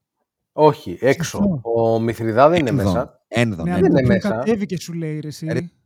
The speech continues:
Speaker 3: την Ένδον κατέβηκε, δεν κατέβηκε με τους, ε,
Speaker 1: Ναι,
Speaker 3: με το,
Speaker 1: αλλά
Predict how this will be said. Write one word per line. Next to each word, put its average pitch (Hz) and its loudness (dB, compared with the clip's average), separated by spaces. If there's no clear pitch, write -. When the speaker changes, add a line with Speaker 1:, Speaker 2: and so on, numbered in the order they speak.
Speaker 3:
την 202 -8
Ένδον 113 0
κατέβηκε, 117 -2
δεν 147 -4
κατέβηκε 110 0
με 104 -2
τους, - -8
ε, 95 -4
Speaker 1:
Ναι, 208 0
Speaker 3:
με 208 4
το, 151 4
Speaker 1:
αλλά 139 4